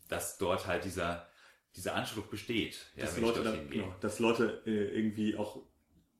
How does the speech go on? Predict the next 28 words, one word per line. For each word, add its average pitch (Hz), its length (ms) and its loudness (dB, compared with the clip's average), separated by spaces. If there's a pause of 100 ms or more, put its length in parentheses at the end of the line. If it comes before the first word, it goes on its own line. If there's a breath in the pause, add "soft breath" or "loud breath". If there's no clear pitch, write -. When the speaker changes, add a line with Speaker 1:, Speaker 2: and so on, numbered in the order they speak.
Speaker 2:
die, - 120 -14 (400)
da, - 100 -4
diese - 280 -4
Methode 113 640 8 (120)
nutzen 117 400 4
wollen 104 260 6
für 110 320 4
ihre 101 320 2
Arbeit, 92 380 -2
ne? 123 80 0
Es 127 140 2
Speaker 1:
Genau. - 40 -2
Speaker 2:
sind - 160 0
halt, 107 240 -2
häufig 127 260 6
sind, 113 140 -2 (140)
sind 120 200 -6
halt 101 160 -4 (480 loud breath)
Lehrer 110 360 8
da 98 340 2
oder 113 100 0
Sozialpädagogen 101 800 2
da 92 360 -4
oder 107 220 4
Leute, 113 280 2
die 110 260 4
irgendwie, 107 540 0
äh, 101 440 -2